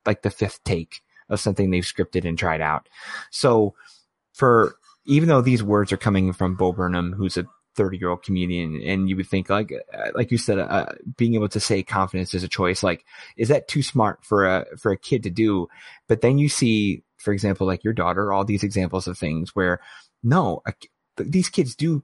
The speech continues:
pick up all that stuff 'cause we harp it on 'em, and they do pick that, that stuff up from the things they idolize and follow, where it's not that unrealistic that kids can say those nuggets and really mean it, you know, um, where it's not too smart for the room. It's not this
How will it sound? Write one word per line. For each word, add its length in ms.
pick 200
up 100
all 140
that 120
stuff 200
'cause 180
we 160
harp 280
it 100
on 160
'em, 140
and 120
they 140
do 140
pick 220
that, 200
that 220
stuff 260
up 140
from 160
the 80
things 260
they 140
idolize 420
and 100
follow, 300
where 300
it's 220
not 240
that 140
unrealistic 680
that 400
kids 300
can 200
say 300
those 240
nuggets 380
and 120
really 220
mean 240
it, 300
you 140
know, 200
um, 460
where 140
it's 120
not 160
too 140
smart 320
for 80
the 80
room. 220
It's 120
not 260
this 280